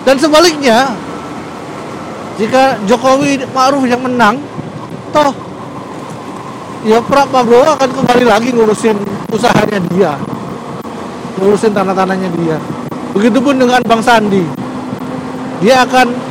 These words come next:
ngurusin perusahaannya, usaha-usaha dia. Paham nggak sampai sini, guys?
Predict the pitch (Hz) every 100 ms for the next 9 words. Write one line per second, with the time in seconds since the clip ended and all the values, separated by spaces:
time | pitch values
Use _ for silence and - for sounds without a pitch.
0 | - - - - 240 247 302 285 262 262
1 | 247 226 233 226 220 214 202 208 233 220
2 | 233 220 214 196 214 208 196 160 139 -
3 | - - - - - - - - 262 -
4 | - - - 135 - - - - 269 -
5 | - 262 262 254 262 262 262 254 254 254
6 | 254 247 254 262 247 123 127 254 - -
7 | - - - - 254 277 220 214 196 202
8 | 175 139